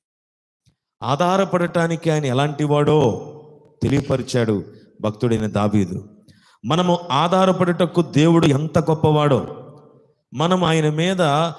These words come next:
ఆధారపడి ఉండుటకు దేవుడు ఎంత మంచివాడో, ఎంత శక్తిమంతుడో,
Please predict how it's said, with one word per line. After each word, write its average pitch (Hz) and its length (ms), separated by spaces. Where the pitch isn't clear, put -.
ఆధారపడి 175 720
ఉండుటకు 165 600
దేవుడు 160 400
ఎంత 143 340
మంచివాడో, 151 720
ఎంత 151 320
శక్తిమంతుడో, 143 1080